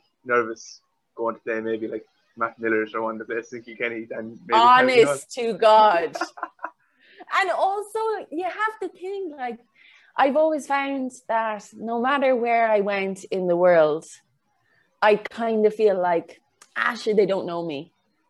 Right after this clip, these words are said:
Speaker 1: Hmm.
Speaker 2: It's grand. No matter
Speaker 1: Yeah.
Speaker 2: what happens, it's fine.
Speaker 1: Yeah.
Speaker 2: Like, I can go home.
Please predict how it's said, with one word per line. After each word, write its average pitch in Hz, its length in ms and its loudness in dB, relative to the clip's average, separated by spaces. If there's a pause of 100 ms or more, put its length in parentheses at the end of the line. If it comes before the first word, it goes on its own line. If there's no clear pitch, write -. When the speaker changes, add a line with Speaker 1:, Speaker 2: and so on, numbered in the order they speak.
(460)
Speaker 1:
Hmm. 120 160 -12 (180)
Speaker 2:
It's 202 200 -2
grand. 135 480 -4 (200)
No 226 120 0
matter 285 220 4
Speaker 1:
Yeah. 285 80 0
Speaker 2:
what 285 200 4
happens, 254 640 -4 (720)
it's 185 220 0
fine. 110 400 -8
Speaker 1:
Yeah. 190 180 4
Speaker 2:
Like, 190 320 2 (240)
I 285 120 2
can 294 100 2
go 247 140 6 (100)
home. 233 460 2